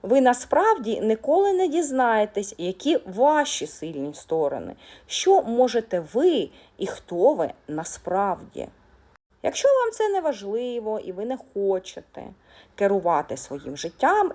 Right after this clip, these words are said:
керувати своєю родиною і розбудовувати свою родину власну,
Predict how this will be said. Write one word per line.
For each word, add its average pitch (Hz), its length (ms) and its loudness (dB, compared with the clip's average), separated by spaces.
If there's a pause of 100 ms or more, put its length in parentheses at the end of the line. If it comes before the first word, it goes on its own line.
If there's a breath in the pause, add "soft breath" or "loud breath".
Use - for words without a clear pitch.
керувати 190 680 4
своєю 160 560 -6
родиною 220 540 2
і - 140 0
розбудовувати 196 1120 2
свою 143 460 -12
родину 180 640 -4
власну, 175 720 -8